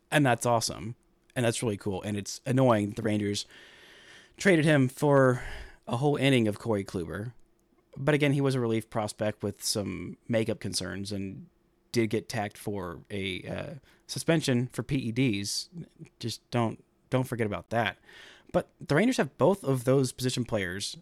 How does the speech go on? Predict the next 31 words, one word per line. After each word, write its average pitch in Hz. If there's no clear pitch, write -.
who 131
I 107
believe 120
are 107
the 135
quality 165
of 110
everyday 107
big 104
leaguers, 90
under 156
control 127
for, 101
well, -
four 147
more 143
seasons 165
with 143
Ezekiel 156
Duran 147
until 135
twenty 147
twenty-eight, 131
and 123
then 120
until 123
twenty 147
twenty-seven 123
with 135
Leody 107
Taveras. -